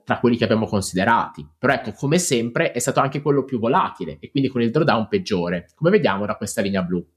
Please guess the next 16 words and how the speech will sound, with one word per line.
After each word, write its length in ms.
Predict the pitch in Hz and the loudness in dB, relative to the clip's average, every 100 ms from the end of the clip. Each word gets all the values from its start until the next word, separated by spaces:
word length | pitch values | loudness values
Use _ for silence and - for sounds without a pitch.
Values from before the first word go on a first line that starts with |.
| _ - | _ -2
Il 120 | 113 | 4
portafoglio 520 | 190 190 190 247 160 | 4 4 4 4 4
più 120 | 202 | 4
equilibrato 760 | 208 190 170 165 156 90 104 92 | 4 4 4 4 2 0 -4 -4
tra 160 | 120 | 0
rischio 580 | 131 196 135 - 90 - | 2 2 -2 -4 -6 -4
e 60 | 107 | 2
rendimento 560 | 139 208 190 123 139 | 4 4 4 2 2
invece 320 | 170 143 123 | 0 2 0
è 40 | 131 | -2
stato 280 | - 165 165 | -2 0 2
quello 360 | 131 113 117 | 4 4 2
equidiviso 600 | 151 156 156 156 113 101 | 0 0 0 0 0 0
tra 140 | 107 151 | 0 0
azioni, 480 | 165 - 127 95 98 | -2 0 0 0 -4
obbligazioni, 800 | 104 151 156 156 - 120 101 | -2 0 2 0 0 0 0